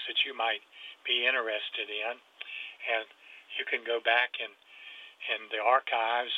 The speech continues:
and find out things back for twenty-five years. Um, the, uh, second thing is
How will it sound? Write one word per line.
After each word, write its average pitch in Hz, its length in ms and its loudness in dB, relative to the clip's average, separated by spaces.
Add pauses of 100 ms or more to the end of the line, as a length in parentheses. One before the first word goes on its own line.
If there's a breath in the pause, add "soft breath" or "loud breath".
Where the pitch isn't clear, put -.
and 104 80 -12 (560 loud breath)
find 117 240 4
out 117 160 4 (160)
things 117 240 -4 (880 loud breath)
back 120 240 4
for - 160 -10
twenty-five 117 560 0
years. 110 480 -6 (1400 loud breath)
Um, 120 320 2 (100)
the, 127 200 0 (120)
uh, 113 220 0
second 170 240 2
thing 131 240 2
is 120 260 2